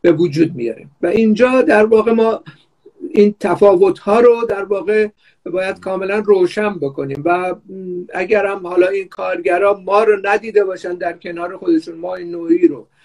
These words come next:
خب حق با اوناست که به ما اعتماد نکنن، ما باید اونجا باشیم.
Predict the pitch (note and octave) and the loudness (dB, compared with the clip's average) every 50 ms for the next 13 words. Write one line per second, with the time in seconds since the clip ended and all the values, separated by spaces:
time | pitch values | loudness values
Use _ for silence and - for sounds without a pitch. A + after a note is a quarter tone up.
0 | _ _ _ _ _ _ _ - - E3 D#3+ - F#3 F#3 E3+ - - _ - - | _ _ _ _ _ _ _ -8 -6 -6 -4 0 2 2 2 2 -2 _ -14 -10
1 | E3+ D#3+ E3+ F3 F3+ F3+ G#3 A3+ A#3+ B3+ A#3+ G#3+ G#3+ G#3+ A3 A#3+ C4+ C4 - - | -8 -6 -6 -6 -2 -2 -2 -2 0 2 4 4 4 4 4 2 0 0 0 -2
2 | B3+ G#3 G#3 F#3 F#3 F3+ F3 D#3+ D#3+ D3+ - D3+ C#3+ C#3 C3+ C3+ C3 A#2+ - - | 0 0 0 -2 0 2 2 2 2 0 -2 -4 -4 -4 -4 -4 -8 -8 -8 -10
3 | - - - - C#3 _ _ - E3+ G3+ G3 G#3 G3+ G#3 G#3 A3 G3+ F3+ G#3+ B3+ | -12 -12 -12 -14 -16 _ _ 2 2 4 6 6 4 6 4 4 2 4 4 4
4 | B3+ G#3+ E3 C#3 - - C3+ A#2 - | 6 6 4 2 -2 -6 -12 -12 -12